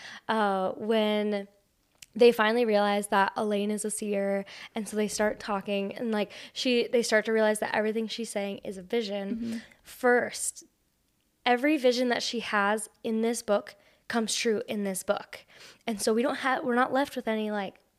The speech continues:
Speaker 1: strings. So I'm excited to see what visions she has in the next book.
Speaker 2: Mm.
Speaker 1: But there's a point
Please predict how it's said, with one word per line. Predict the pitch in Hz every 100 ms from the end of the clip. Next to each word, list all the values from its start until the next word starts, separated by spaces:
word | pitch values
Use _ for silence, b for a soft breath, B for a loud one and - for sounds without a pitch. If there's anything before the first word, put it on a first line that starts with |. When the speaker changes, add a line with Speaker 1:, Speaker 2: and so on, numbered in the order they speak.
| _ -
Speaker 1:
strings. | - 285 233 - 254 240 - B B
So | - 214
I'm | 208
excited | - 220 233 277
to |
see | 294 247
what | 220 202
visions | 202 214 190
she | 214
has | 202 185 - -
in | 208
the |
next | 208 208 -
book. | - - - -
Speaker 2:
Mm. | 240 233 240 233 220 214 B B B
Speaker 1:
But | 233
there's | 220 214
a | 214
point | - - - 339 269 226